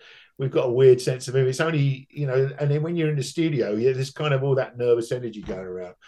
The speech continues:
And so things become funny that aren't really <laughs> funny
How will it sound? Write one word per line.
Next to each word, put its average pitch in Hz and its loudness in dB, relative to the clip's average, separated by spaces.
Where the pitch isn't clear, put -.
And 117 -6
so 131 4
things 151 -2
become 123 -6
funny 104 -8
that 110 -8
aren't 113 -8
really 104 -6
<laughs> - -8
funny 160 -4